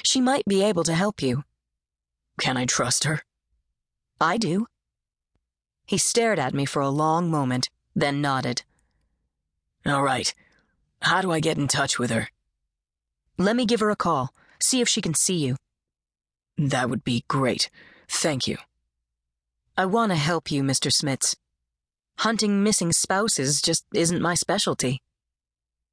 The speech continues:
I dialed the phone as I talked. I knew Ronnie's number by heart. We exercised at least twice a week together, not to mention an occasional movie, dinner, whatever. Best friends,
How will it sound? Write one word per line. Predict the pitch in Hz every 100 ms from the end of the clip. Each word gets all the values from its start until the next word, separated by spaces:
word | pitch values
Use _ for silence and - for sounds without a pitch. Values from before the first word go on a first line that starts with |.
| _ _ _
I | 165
dialed | 175 214 202 156
the | -
phone | 180 147 135
as | 131
I | 127
talked. | - 135 120 - - _ _ _ _ _ -
I |
knew | 226 269
Ronnie's | 214 190 151 151
number | 175 135 127
by | 131
heart. | 131 156 131 - - _ _ _ _ _ _ _ _ _
We | 214 165
exercised | - - 180 147 127 131
at | 151
least | 185 175
twice | - 214 208
a | 165
week | 165 -
together, | 151 127 120 120 - _ _ _
not | 247 254
to | 196
mention | 190 190 151
an | 139
occasional | 135 170 160 151
movie, | 143 151 147 170 175 175
dinner, | - 147 160 165 165 -
whatever. | 226 143 120 127 - _ _ _ _ _ _ _ -
Best | 175 -
friends, | 247 226 175 175 -